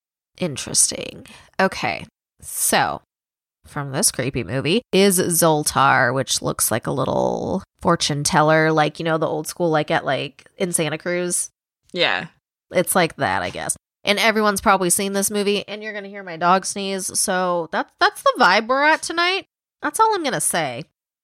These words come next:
Speaker 1: Okay, so it says, "Your wish is granted." That was the simple message twelve-year-old Josh received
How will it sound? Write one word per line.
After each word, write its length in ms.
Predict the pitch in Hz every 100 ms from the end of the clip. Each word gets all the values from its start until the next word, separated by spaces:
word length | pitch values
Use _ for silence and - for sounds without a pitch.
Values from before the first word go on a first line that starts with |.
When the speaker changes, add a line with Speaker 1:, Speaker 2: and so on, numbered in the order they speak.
| _ _ _ _ _
Speaker 1:
Okay, 260 | 190 139 - _ _ _ -
so 320 | - 208 185
it 140 | 170 -
says, 340 | 185 131 - -
"Your 280 | 185 185
wish 360 | 180 175 190 -
is 180 | 277 -
granted." 840 | - 165 165 202 175 107 90 -
That 180 | 170 185
was 140 | 240 262
the 80 |
simple 320 | 247 196 202 240
message 520 | 185 160 - 156 -
twelve-year-old 480 | - 165 202 220 185
Josh 380 | 180 160 -
received 480 | - 170 - 165 170